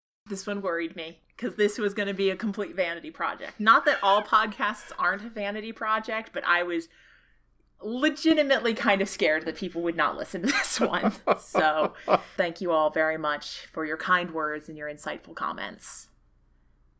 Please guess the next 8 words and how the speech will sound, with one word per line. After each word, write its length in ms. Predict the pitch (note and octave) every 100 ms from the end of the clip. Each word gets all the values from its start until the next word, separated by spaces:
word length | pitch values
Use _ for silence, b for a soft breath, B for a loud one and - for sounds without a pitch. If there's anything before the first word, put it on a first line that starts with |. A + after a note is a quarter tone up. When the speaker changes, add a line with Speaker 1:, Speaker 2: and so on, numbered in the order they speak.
| _ _ _ _ _ _ _
Speaker 2:
And 160 | - A#2+
next 240 | C#3 -
episode, 580 | E3 D#3 - F#3 G3 A3+ -
we 160 | - C3+
will 160 | A#2+ A#2+
do 520 | G2+ C3 D3+ F#3 F3
the 120 | C#3 A2+
feedback 800 | - D3 D3 C3 D3+ D3+ D#3